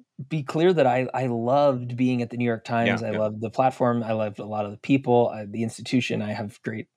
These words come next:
Speaker 1: total respect for. I wasn't canceled or anything,
Speaker 2: Mm-hmm,
Speaker 1: you know, wasn't
Speaker 2: mm-hmm.
Speaker 1: trying to prove a point by going to
Speaker 2: Yeah.
Speaker 1: Substack.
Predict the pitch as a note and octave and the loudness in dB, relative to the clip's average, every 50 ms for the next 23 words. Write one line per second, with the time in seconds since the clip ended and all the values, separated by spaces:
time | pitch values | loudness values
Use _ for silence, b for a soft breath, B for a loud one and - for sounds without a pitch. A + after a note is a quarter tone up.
0 | _ _ - F3 _ - - - - - D3 C#3 C3 B2 A#2 A#2 - - A#2+ A#2 | _ _ -20 -20 _ -20 -20 -8 -2 0 2 2 4 2 2 0 -4 -6 -6 -6
1 | - - - B2+ A#2 A#2 A#2 A#2 A2+ A2+ A2+ A#2 A#2 A#2 A#2 - A#2+ - _ - | -6 -6 -6 -2 0 0 0 -2 -4 -8 -8 -6 -6 -6 -6 -8 -14 -16 _ -4
2 | - E3+ D#3 D3+ - - D3 D3 D3 C#3 C#3 C#3 D3 D#3+ D#3+ D3 D3+ D#3 D3+ D3+ | -2 0 0 -2 -2 -4 -4 -4 -2 0 2 4 4 4 2 2 0 -2 -2 0
3 | C#3+ D3 D3+ D3 C3+ C3+ C#3+ D3+ D3+ E3 - D3+ C#3+ C#3+ C#3+ C#3 C3+ B2+ - - | 0 2 2 2 4 2 2 0 -2 -2 0 0 0 0 0 -2 -4 -4 -2 -2
4 | D#3+ D3+ C3+ B2+ - - D#3 C#3+ C#3 B2 B2+ B2 A#2+ B2+ C3 B2+ B2 C3 D#3 C#3+ | 0 0 -2 -2 0 0 0 0 0 -2 -4 -2 -2 -2 -2 -2 -2 -2 -2 -2
5 | C#3 C3+ - - C3 B2+ A#2+ | -4 -4 -4 -2 0 0 0